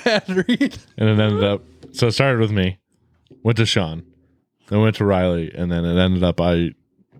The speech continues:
Speaker 2: finished it off, finally got it right. But
Speaker 1: Yeah.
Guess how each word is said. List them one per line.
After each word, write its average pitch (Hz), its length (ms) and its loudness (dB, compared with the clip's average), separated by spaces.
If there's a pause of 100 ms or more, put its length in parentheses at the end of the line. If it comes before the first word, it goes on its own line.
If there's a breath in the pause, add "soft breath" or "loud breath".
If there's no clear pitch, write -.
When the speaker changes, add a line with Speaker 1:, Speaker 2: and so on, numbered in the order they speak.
(480)
Speaker 2:
finished 95 400 0
it 85 100 -2
off, 82 260 -2
finally 82 320 0
got 82 200 2
it 80 60 -2
right. 78 360 -2
But 85 180 -4
Speaker 1:
Yeah. 117 280 -4